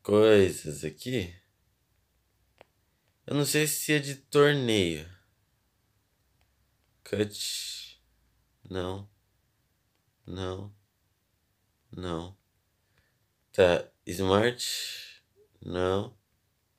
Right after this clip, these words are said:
Tá, nenhum deles. Vamos nesse. Será que vai? Enter. Call.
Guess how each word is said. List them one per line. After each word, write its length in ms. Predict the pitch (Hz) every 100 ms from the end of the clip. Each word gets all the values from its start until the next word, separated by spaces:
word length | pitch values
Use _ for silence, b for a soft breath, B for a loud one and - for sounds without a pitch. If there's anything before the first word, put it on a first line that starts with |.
| _ _ _ _
Tá, 180 | - 107
nenhum 300 | 101 104 131
deles. 760 | 131 107 95 95 - - - _ _ _ _ _ _ _ _ _ -
Vamos 180 | 107
nesse. 480 | 110 95 78 - - - _ _ _
Será 200 | _ 87
que 80 | 92
vai? 340 | 95 101 90 - _ _ _ _ _ _ _ _ _ _ _ _ _ _ _ _ -
Enter. 460 | 101 87 - - _ _ _ _ _ _ _ _ _
Call. 420 | - 101 80 -